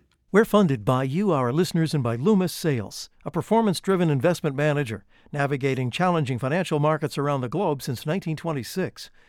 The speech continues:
Learn more at loomis sales dot com. And Vermont Tourism,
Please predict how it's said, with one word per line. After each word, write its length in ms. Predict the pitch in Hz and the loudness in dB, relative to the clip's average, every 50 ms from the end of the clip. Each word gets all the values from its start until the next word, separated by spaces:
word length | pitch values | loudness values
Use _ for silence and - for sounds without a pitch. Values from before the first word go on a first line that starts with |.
| _ - - _ - | _ -20 -20 _ -2
Learn 240 | 160 165 165 151 151 | 0 2 4 4 4
more 280 | 151 165 185 175 143 120 | 4 4 4 4 2 2
at 80 | 101 | 0
loomis 340 | 127 165 202 214 202 202 - | 2 2 2 4 2 0 -2
sales 460 | - - 175 147 139 143 143 131 104 | -2 -2 -2 0 0 0 -2 -2 0
dot 260 | 127 123 120 120 - | 0 -2 -2 -2 -6
com. 380 | - - 143 127 107 92 95 - _ _ _ _ - _ _ _ - - - - - | -8 -8 -6 -6 -6 -8 -10 -16 _ _ _ _ -20 _ _ _ -20 -20 -20 -12 -4
And 380 | - 131 139 147 170 196 185 - _ _ _ - - - | 0 2 2 4 2 2 0 -4 _ _ _ -20 -16 -10
Vermont 500 | 113 127 135 131 131 151 175 185 185 - | -4 -2 -2 0 2 2 0 0 -2 -4
Tourism, 580 | - 175 185 170 139 139 127 95 110 98 85 | -4 -2 0 0 0 -2 -2 -4 -6 -8 -10